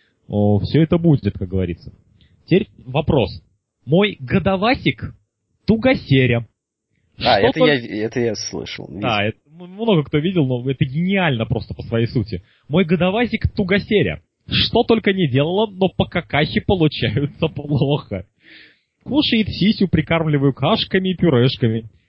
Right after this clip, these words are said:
Speaker 1: Регулярно пропукиваю ребеночка. Пою фенхелем. Что сделать, чтобы ребенок сделал среньк-среньк? Что это такое?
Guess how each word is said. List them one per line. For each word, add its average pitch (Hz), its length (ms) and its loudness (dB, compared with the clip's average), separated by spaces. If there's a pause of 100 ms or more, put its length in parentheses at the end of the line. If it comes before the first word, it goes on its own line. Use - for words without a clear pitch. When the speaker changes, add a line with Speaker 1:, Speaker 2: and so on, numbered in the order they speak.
(200)
Speaker 1:
Регулярно 185 800 0 (440)
пропукиваю 247 1080 4
ребеночка. 185 1040 2 (320)
Пою 165 400 4 (720)
фенхелем. 135 680 2 (360)
Что 196 360 0
сделать, 180 440 0
чтобы 147 340 0
ребенок 151 500 0
сделал 147 600 0 (240)
среньк-среньк? 131 1400 0 (880)
Что - 1300 -2
это 247 480 0
такое? 185 1160 0